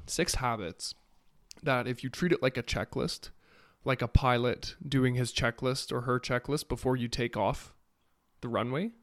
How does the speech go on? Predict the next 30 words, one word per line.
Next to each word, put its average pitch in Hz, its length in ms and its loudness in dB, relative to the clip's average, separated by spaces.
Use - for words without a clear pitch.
they 131 100 0
do, 127 260 0
the 123 300 2
pilots 123 460 0
do 127 120 0
a 117 60 0
checklist. 139 540 -2
You 127 80 0
treat 220 300 0
these 156 180 2
six - 240 2
habits 120 560 -4
as 127 160 4
a 113 60 -4
checklist. - 760 -6
You 131 140 -6
treat - 240 -4
these 135 200 0
habits 123 500 0
and 123 120 -2
check 127 280 -2
in 127 100 0
with 131 160 0
yourself 143 380 2
day 135 160 4
to 127 100 -2
day, 120 320 0
hour 123 260 4
to - 180 2
hour, 120 420 4